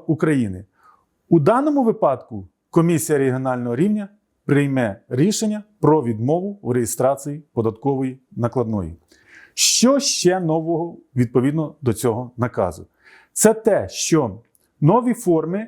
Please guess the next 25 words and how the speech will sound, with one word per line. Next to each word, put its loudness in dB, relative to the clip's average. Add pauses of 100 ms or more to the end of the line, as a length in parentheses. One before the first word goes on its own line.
(140)
рішення 0
про 0
реєстрацію, -2
відмову 0
реєстрації -2
податкової -2
накладної -4
або 2
розрахунку -4
коригування. -2 (480)
Також 2
повідомлення 0 (100)
про 4
необхідність 0
надання 0
додаткових -4
пояснень -2 (360)
або 2
документів. -2 (400)
Отже, 2
ми 4
бачимо, -2
що 2
цим 0
наказом 0